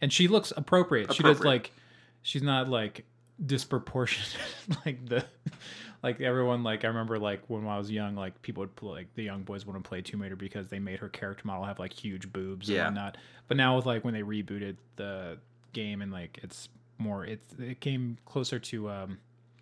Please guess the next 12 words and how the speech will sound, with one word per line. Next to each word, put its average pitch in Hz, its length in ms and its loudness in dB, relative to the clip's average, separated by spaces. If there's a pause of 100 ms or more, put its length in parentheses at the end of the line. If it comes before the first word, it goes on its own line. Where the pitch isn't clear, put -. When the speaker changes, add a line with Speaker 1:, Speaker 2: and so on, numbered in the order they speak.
(520)
Speaker 1:
what's - 180 -8
that 139 140 -6
fucking 135 500 -6 (580)
game 131 220 0
called? 131 340 -2 (720)
With 110 240 -2
the, 95 380 -4 (880)
the - 80 -10
main 110 160 -2
character's, - 260 -10
like, 87 200 -10
Drake 101 420 -6